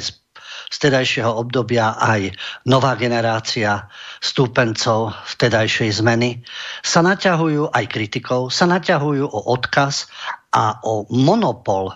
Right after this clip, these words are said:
na výklad sedemnásteho novembra tisíc deväťsto osemdesiat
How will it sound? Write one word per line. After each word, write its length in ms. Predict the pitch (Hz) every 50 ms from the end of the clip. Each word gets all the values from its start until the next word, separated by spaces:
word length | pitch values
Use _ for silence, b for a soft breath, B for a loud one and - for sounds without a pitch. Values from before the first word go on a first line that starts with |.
| - -
na 160 | 123 113 104
výklad 640 | 101 127 135 131 - - 120 110 110 113 - - -
sedemnásteho 800 | - - - 135 123 139 131 131 127 113 107 - - - 110 101
novembra 540 | 98 101 104 110 107 107 98 107 101 95 -
tisíc 400 | - 160 151 - - 123 104 95
deväťsto 400 | 110 104 104 101 - - - 87
osemdesiat 720 | 98 - - - 98 98 - 95 - - 104 95 98 -